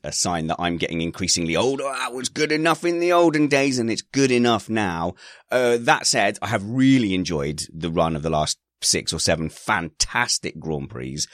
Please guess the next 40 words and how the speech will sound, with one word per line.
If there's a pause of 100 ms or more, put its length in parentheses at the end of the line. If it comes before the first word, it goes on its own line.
(240)
However,
if, (200)
if
they'd
only
been
half, (380)
I,
I
still
would
have
been
happy.
That
still
would
have
been
a
good
amount
of (420)
exciting
Grand
Prix. (580)
There
is
a
fundamental
question
here,
Chris. (120)
If
you
look
at (320)
our
karting
events,